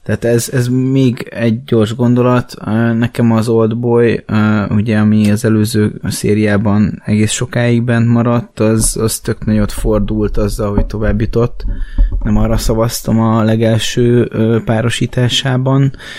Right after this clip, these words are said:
és, ö, utána, hogy újra néztem, meg még egyszer újra néztem, mert ugye tovább jutott és tovább jutott, akkor egy-, egyre jobb és jobb lett. Tehát, ö,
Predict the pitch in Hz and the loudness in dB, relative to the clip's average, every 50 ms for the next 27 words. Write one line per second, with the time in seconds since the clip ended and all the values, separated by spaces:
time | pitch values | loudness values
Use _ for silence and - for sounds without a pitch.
0 | - - - - - - - _ - 123 113 110 110 113 113 110 110 - - - | -18 -18 -20 -20 -20 -20 -16 _ -2 0 2 4 4 4 2 0 0 -2 -2 -4
1 | - - 139 123 120 120 120 120 120 120 120 120 120 123 120 - - - 123 - | -4 -2 0 2 2 2 4 4 4 4 4 4 2 2 0 -2 -2 -6 -6 -2
2 | - 123 117 117 117 117 117 117 113 117 117 113 107 - - - 127 123 127 135 | 0 0 2 2 2 2 2 2 0 0 0 -2 -4 -6 -4 -2 0 2 2 2
3 | 131 127 127 127 123 123 - - 143 135 131 123 110 104 104 110 110 110 110 117 | 2 2 2 2 0 -2 -4 -4 -2 0 2 2 2 2 2 2 0 2 0 0
4 | 113 - - 131 127 127 131 127 127 120 117 - - 139 123 123 123 120 110 107 | -2 -2 -2 0 0 2 2 4 2 2 0 -2 -2 -2 0 2 2 2 0 0
5 | - - - 117 104 110 101 - 120 117 113 113 113 107 - - - - - 127 | -2 -4 -4 -2 -2 -2 -2 0 0 0 2 2 2 2 2 2 2 2 2 0
6 | - - - 117 117 113 113 113 - - 127 123 - - 120 - - - 127 120 | -2 -2 0 0 0 0 0 -2 0 0 0 0 -2 -6 -10 -6 -2 0 0 2
7 | 123 123 120 - - 123 120 120 113 107 110 107 101 101 104 101 95 - - 107 | 4 2 2 2 2 2 2 2 2 2 2 2 2 2 0 -2 -2 0 0 0
8 | 98 - 98 98 - - - - - _ 98 98 104 104 104 113 - - - 117 | 2 2 0 0 -2 -4 -12 -20 -10 _ -2 0 0 0 0 -2 -4 -4 -2 0
9 | 117 113 113 113 | 2 2 2 2